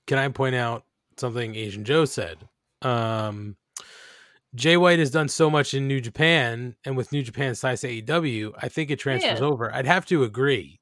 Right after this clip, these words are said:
Speaker 1: They, they put New Japan on a very high pedestal in, um, in A E W. I, I do think it sort of transfers over. Also, I wanna say this. Jesse Ozog,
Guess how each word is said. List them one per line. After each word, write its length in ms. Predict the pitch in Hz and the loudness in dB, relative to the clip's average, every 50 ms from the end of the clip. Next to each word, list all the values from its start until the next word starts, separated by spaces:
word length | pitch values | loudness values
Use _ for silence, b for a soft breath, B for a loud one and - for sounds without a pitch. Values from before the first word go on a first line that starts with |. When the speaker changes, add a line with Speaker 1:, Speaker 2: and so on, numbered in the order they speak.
| _ | _
Speaker 1:
They, 320 | 120 117 143 147 160 170 156 - - - | -8 -4 -2 -2 0 -2 -4 -6 -12 -12
they 380 | 131 123 143 147 147 143 135 117 - _ _ _ | -6 -4 -4 -4 -4 -6 -8 -12 -16 _ _ _
put 220 | - - 190 190 170 | 0 2 2 2 2
New 180 | 165 160 175 | 0 -2 0
Japan 360 | 151 143 131 - - 151 156 151 | -2 -4 -4 -4 -2 0 0 0
on 140 | 139 127 | 0 0
a 60 | 127 113 | -2 -4
very 480 | 104 101 104 110 139 147 165 175 160 | -8 -8 -4 0 0 2 2 2 2
high 200 | 127 131 135 127 | 0 0 -2 -2
pedestal 720 | 117 - 131 135 135 131 - - - 104 92 90 87 - _ _ _ _ _ _ _ _ _ _ _ _ _ _ - | -2 -2 -2 -2 -2 -2 -4 -8 -8 -10 -10 -10 -12 -16 _ _ _ _ _ _ _ _ _ _ _ _ _ _ -10
in, 520 | 131 127 123 120 117 110 107 107 107 107 - _ | -6 -6 -4 -4 -6 -6 -8 -10 -12 -14 -14 _
um, 560 | - 123 117 113 110 107 104 104 101 101 98 - _ _ _ _ | -10 -10 -8 -8 -8 -8 -10 -12 -14 -16 -18 -20 _ _ _ _
in 100 | - 143 | -8 -6
A 120 | 143 143 139 | -4 -2 -4
E 140 | 131 127 120 | -4 -4 -4
W. 420 | 110 143 160 139 101 85 80 - _ - | -4 -2 -2 -2 -4 -8 -16 -20 _ -12
I, 100 | - 123 - _ _ - | -10 -10 -10 _ _ -12
I 100 | 131 127 123 107 98 _ | -10 -10 -10 -10 -10 _
do 240 | - 139 151 160 147 | -2 0 0 0 -2
think 380 | - - - 139 151 147 127 - | -2 -2 -2 -2 -2 -2 -4 -8
it 120 | 117 101 | -10 -8
sort 220 | - - 131 120 117 | -6 -6 -4 -4 -4
of 140 | 110 95 | -6 -8
transfers 840 | - - - - - - 120 123 123 120 107 - - - 117 104 98 | -12 -18 -18 -16 -12 -8 -6 -4 -4 -6 -6 -8 -10 -10 -10 -8 -6
over. 380 | 107 110 104 95 - - - _ _ _ _ _ _ _ _ _ _ _ _ _ _ _ _ _ _ _ _ _ _ _ _ _ _ _ _ - | -6 -6 -8 -8 -10 -16 -20 _ _ _ _ _ _ _ _ _ _ _ _ _ _ _ _ _ _ _ _ _ _ _ _ _ _ _ _ -2
Also, 380 | - 156 165 - - 185 175 | 0 0 2 2 2 2 2
I 100 | 175 151 147 | 2 2 0
wanna 220 | 147 147 143 139 | 0 0 0 0
say 140 | - - 143 | 0 0 0
this. 300 | 123 123 110 98 - - - | 0 -2 -4 -6 -8 -12 -8
Jesse 340 | 113 131 139 123 - 131 127 | -6 -4 -4 -2 -2 0 0
Ozog, 520 | 143 156 147 - 113 101 98 101 104 - | 2 2 0 0 -2 -6 -6 -6 -8 -10